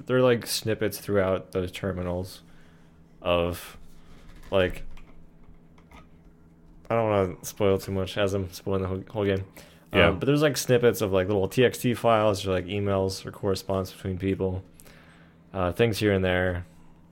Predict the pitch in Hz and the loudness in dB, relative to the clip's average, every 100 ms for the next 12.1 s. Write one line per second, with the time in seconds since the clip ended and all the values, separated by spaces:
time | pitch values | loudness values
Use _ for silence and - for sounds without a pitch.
0 | - - 110 110 123 135 131 131 117 110 | -20 -8 -4 2 4 4 4 4 4 4
1 | 98 95 95 95 98 - - - - - | 2 0 -2 -4 -10 -20 -20 -20 -20 -20
2 | - - - 117 107 101 101 98 95 90 | -20 -12 2 2 2 2 4 4 2 0
3 | - - - _ - - _ - - - | -8 -16 -20 _ -20 -20 _ -20 -20 -20
4 | - - - - 110 98 107 101 95 90 | -20 -20 -20 -6 -4 -2 2 4 4 0
5 | - - - - - - - 101 101 110 | -8 -20 -20 -20 -20 -20 -8 2 2 2
6 | 107 104 92 - 104 95 92 92 90 85 | 2 2 0 -2 0 0 -2 -4 -4 -6
7 | - 98 92 - - - - 95 80 80 | -6 -2 -4 -4 -18 -20 -2 0 0 -2
8 | 98 107 107 113 104 101 95 95 95 104 | -2 0 2 0 -2 0 0 0 0 2
9 | 98 95 92 - - 95 95 101 104 101 | 2 0 -2 -16 -8 -2 0 4 2 0
10 | 104 95 95 92 95 95 92 92 - 104 | 0 4 4 2 0 0 -2 -6 -4 0
11 | 95 110 - 90 - 87 92 - - 107 | 0 0 0 -2 -2 -8 -8 -12 -8 -2
12 | 101 | -2